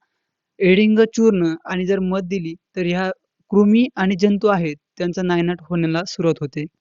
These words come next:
त्याचप्रमाणे त्वचारोगासाठी देखील याचा वापर केला जातो.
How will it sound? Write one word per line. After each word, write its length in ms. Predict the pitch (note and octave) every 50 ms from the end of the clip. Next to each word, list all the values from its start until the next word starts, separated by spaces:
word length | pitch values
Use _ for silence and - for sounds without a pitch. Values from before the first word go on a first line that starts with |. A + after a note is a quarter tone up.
| _ _ _ _ -
त्याचप्रमाणे 560 | F#3 F3+ - - - G3+ F#3+ G3 G3+ G3+ G#3
त्वचारोगासाठी 880 | G3+ _ - G3+ F#3+ F#3 - G#3+ G#3 G#3 G#3 G#3 G#3+ - A3 G#3+ G3 G#3
देखील 300 | F#3+ G#3 G3 - F#3+ F3+
याचा 220 | F#3 F3 - F#3+
वापर 320 | F#3 E3 D#3+ D#3 - - F3 F3
केला 140 | F#3+ F3 E3
जातो. 300 | D#3 D3+ C3 - -